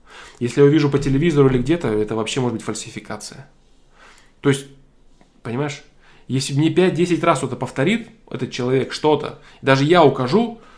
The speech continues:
я всё равно смогу понять, что есть разные фокусники, которые показывают такие фокусы, которые кажутся магией. То есть мой мозг будет говорить мне: «Нет, это не точно, этого может не быть». Это может быть постанова, залипуха, неправда,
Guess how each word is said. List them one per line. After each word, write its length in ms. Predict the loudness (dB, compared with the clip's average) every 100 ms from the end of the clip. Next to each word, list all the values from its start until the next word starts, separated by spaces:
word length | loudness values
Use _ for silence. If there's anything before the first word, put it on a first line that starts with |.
| -12
я 80 | -10
всё 120 | -4
равно 120 | -2 -2
смогу 260 | -2 -2
понять, 320 | -2 0 -2
что 240 | -2 -8 -12
есть 320 | -4 -4 -4 -2
разные 340 | -4 -2 -6
фокусники, 540 | -6 -6 -6 -8 -10
которые 340 | -12 -10 -8 -6
показывают 400 | -8 -6 -8 -8
такие 260 | -8 -6
фокусы, 380 | -4 -6 -8 -16
которые 340 | -14 -8 -6 -6
кажутся 300 | -4 -6 -6
магией. 520 | -10 -10 -12 -14 -18 _ _ -20 -14
То 80 | -8
есть 100 | -2
мой 100 | 0
мозг 240 | 0 -2
будет 240 | -2 -4
говорить 320 | -2 -2 0 -2
мне: 120 | -4
«Нет, 360 | -2 -2 -4 -12 _ _ _ -12
это 160 | -8 -6
не 100 | -2
точно, 340 | -2 -2 -6
этого 260 | -8 -8 -6
может 300 | -6 -6 -8
не 80 |
быть». 300 | -6 -6 -8 -20 -20 _ _ _ _
Это 200 | -14 -8
может 240 | -4 -2 -4
быть 100 | -8
постанова, 500 | -10 -4 0 2 2
залипуха, 460 | 0 0 -2 -2
неправда, 640 | -4 -2 0 0 -2 -8